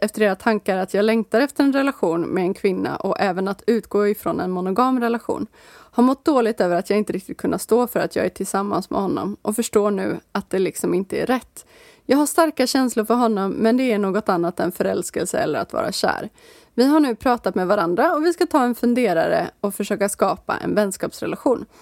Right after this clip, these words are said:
Det känns så bra i magen när jag tänker på det. Jag älskar honom och vill gärna få ha honom i mitt liv, men inte som en partner. Funderade även lite mer på detta kring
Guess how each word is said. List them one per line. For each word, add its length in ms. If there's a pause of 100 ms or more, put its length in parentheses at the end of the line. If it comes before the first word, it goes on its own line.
(260)
Det 120
känns 260
så 220
bra 200
i 60
magen 340
när 80
jag 120
tänker 280
på 180
det. 220
Jag 200
älskar 320
honom 280
och 120
vill 100
gärna 280
få 140
ha 200
honom 300
i 40
mitt 200
liv, 340 (100)
men 240
inte 320
som 180
en 100
partner. 420 (720)
Funderade 500
även 420
lite 220
mer 240
på 120
detta 320
kring 380